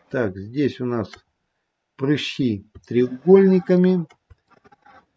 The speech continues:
Так, что у меня мышка опять не хочет работать. Здесь вот чуть-чуть она более получше. Это получается уже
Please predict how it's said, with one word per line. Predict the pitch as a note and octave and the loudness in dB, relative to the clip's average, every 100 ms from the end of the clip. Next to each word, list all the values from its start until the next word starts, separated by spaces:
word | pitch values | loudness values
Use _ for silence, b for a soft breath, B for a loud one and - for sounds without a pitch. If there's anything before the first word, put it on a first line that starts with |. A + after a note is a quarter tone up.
| _ - _ - _ _ - | _ -20 _ -20 _ _ -14
Так, | A#2+ G2+ - | -12 -12 -16
что | - C3+ | -12 -6
у | B2 | -4
меня | A#2+ A#2+ A2+ | -4 -4 -4
мышка | B2 C3 B2 - A2 | -2 -2 -4 -6 -8
опять | A2+ A2 | -6 -8
не | A#2 A2+ | -8 -10
хочет | - A2 - A2+ | -10 -12 -12 -10
работать. | C3 E3 F#3+ F3+ D#3+ - - _ _ _ _ _ _ _ _ _ _ _ _ _ A#2 | -8 -6 -6 -4 -8 -12 -20 _ _ _ _ _ _ _ _ _ _ _ _ _ -10
Здесь | G#2+ A#2+ D3+ B2+ C3 | -10 -4 -2 -2 -2
вот | A#2+ - | -4 -6
чуть-чуть | - C#3 - - B2 G2 | -10 -10 -10 -6 -6 -4
она | G#2+ G#2+ | -6 -6
более | G#2 A2+ G#2+ G2+ | -4 -2 -2 -4
получше. | - G#2+ D#3 F#3+ F3+ A#2 G2+ F#2 - | -4 -2 0 0 -2 -6 -6 -10 -10
Это | B2+ C3 B2 | -8 -4 -6
получается | - B2 A#2+ - C3 A#2 A2+ | -2 -2 -2 -2 -2 -2 -4
уже | A2+ G#2+ B2+ B2+ | -6 -4 -4 -4